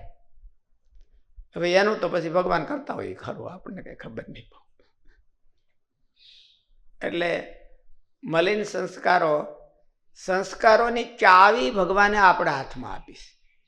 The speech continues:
કેને એક્ટિવ થવા દેવા અને કેને એક્ટિવ ન થવા દેવા. અને પુણ્ય પાપની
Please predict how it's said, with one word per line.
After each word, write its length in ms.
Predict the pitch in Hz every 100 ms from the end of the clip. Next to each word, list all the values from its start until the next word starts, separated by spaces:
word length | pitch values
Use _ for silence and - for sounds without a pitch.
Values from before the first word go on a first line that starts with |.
| _ _ _ _ _ _
કેને 420 | 180 185 214 220
એક્ટિવ 380 | 214 208 - 214
થવા 400 | - 160 214 196
દેવા 440 | 208 214 220 262
અને 120 | 233 196
કેને 360 | 196 196 202
એક્ટિવ 400 | 185 175 - 220
ન 100 | 180
થવા 420 | 165 147 - -
દેવા. 340 | - - - - _ _ - - - _ _ - - _ _ - -
અને 300 | - 196 240 - - -
પુણ્ય 240 | 214 226
પાપની 600 | 226 226 220 240 240 254